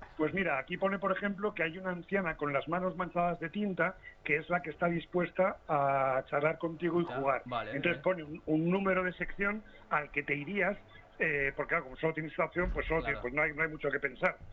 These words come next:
Speaker 2: Pues vamos
Speaker 1: Porque
Speaker 2: a,
Speaker 1: realmente, si
Speaker 2: a
Speaker 1: tuviera
Speaker 2: hacerle caso a la señora. <laughs>
Speaker 1: Eso,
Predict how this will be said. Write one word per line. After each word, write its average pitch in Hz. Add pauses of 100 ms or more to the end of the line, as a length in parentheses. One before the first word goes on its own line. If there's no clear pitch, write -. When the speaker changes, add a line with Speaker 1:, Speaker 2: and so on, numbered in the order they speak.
(140)
Speaker 2:
Pues - (100)
vamos 156
Speaker 1:
Porque 151
Speaker 2:
a, 135
Speaker 1:
realmente, 139
si 139 (140)
Speaker 2:
a -
Speaker 1:
tuviera 139
Speaker 2:
hacerle 151
caso 147
a 135
la 135
señora. 185 (320)
<laughs> -
Speaker 1:
Eso, 165